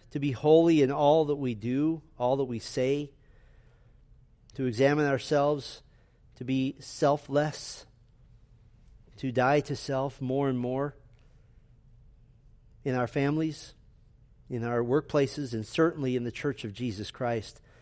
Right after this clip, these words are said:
A church filled with unholy, selfish people is in many ways not a church at all, and yet a church filled with holy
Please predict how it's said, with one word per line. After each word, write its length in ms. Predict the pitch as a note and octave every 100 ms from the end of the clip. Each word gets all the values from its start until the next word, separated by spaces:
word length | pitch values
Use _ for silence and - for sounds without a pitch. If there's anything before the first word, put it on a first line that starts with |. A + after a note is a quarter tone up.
| _ - - - - - -
A 40 | B2+
church 480 | - D#3+ D3+ - -
filled 320 | - D#3+ C#3+
with 180 | C3 -
unholy, 840 | F3+ F#3 E3+ - - E3 D#3+ D3+ C3+
selfish 680 | - - D#3 C#3+ C#3+ - - -
people 440 | D3+ C3 A#2 G#2 - - - - _ _ - - - -
is 160 | C3+ A2+
in 100 | B2
many 180 | C3 B2+
ways 280 | A#2 A2
not 180 | A#2 A2+
a 40 | G#2
church 280 | - A#2 -
at 80 |
all, 340 | G2+ G#2+ G#2 G2+
and 120 | G2+
yet 260 | A2 G#2 - - - -
a 80 | A2+
church 360 | - C#3+ -
filled 260 | - D3 C3
with 160 | A#2
holy 640 | A2 - D3+ D3+ C3+ A2